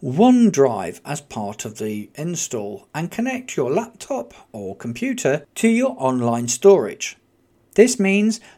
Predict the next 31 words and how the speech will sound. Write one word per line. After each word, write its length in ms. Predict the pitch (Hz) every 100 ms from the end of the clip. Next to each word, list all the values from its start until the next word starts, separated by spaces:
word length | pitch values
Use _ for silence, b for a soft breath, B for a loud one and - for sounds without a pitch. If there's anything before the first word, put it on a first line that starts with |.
| -
that 160 | 240
one 260 | 208 262 311
password 640 | - 190 180 - 208 247
fits 360 | 254 - 165 -
all 300 | 247 120 101
for 180 | - 104
your 180 | 101
laptop 440 | 104 127 - - -
login, 520 | 175 226 240 240 240 B B _
and 240 | 233 285 262
you're 300 | 294 285 156
also 320 | 151 - 190
logged 380 | 165 120 110 123
into 320 | 117 131 139
your 240 | 131 - _ _ -
OneDrive 520 | 151 190 170 117 113
account 480 | 113 - 101 110 -
straight 420 | - - 82 78
away. 460 | 92 139 123 - _ _ _ _ _ _ _ _ _ _ _ _ _ _ b b b
Once 260 | - 220 -
you've 100 | 349
set 400 | - 220 165 -
up 160 | 139
Windows 500 | 135 190 226 120 107
in 80 | 117
this 220 | 113 117
way, 360 | 294 240 120 127 b b b b
your 180 | 151 165
OneDrive 760 | 202 311 285 269 277 277 240
storage 560 | - - 170 214 226 233
account 480 | 254 151 127 127